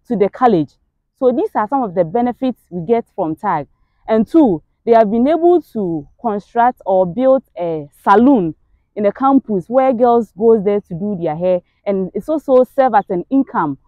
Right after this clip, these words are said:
for the college. So I think that tag has been a blessing since day one. They also look at our academic performances,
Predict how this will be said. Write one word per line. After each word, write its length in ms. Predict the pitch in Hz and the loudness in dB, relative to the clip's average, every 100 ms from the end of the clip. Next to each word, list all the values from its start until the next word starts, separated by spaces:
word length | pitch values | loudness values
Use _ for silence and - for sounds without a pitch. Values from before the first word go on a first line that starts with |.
| _ | _
for 100 | - | -6
the 80 | 175 | -6
college. 380 | - 226 175 135 _ | -4 -4 -4 -8 _
So 140 | 214 | -4
I 100 | 202 | -4
think 320 | 202 285 285 185 | -4 -2 -2 -2
that 160 | 175 _ _ _ _ - | -4 _ _ _ _ -6
tag 220 | 269 269 | -2 -2
has 280 | 233 180 160 | -2 -6 -6
been 400 | 156 214 233 233 - | -8 -4 -2 -4 -8
a 100 | 160 | -12
blessing 800 | 135 - 185 208 - 214 208 - _ - | -12 -6 -2 -2 -4 -6 -6 -10 _ -6
since 240 | 247 214 | -4 -2
day 140 | 175 160 | -2 -4
one. 320 | 170 160 131 _ _ _ _ - | -4 -6 -8 _ _ _ _ -2
They 140 | 220 | 2
also 440 | 247 302 359 320 285 | 4 4 0 0 0
look 280 | 269 - | 0 -2
at 140 | 233 180 _ | -4 -4 _
our 220 | 220 247 - | -2 -2 -2
academic 520 | 202 180 180 220 226 - | -8 -6 -4 -4 -6 -6
performances, 840 | 170 - 202 202 180 180 - | -6 -4 -4 -2 -4 -6 -10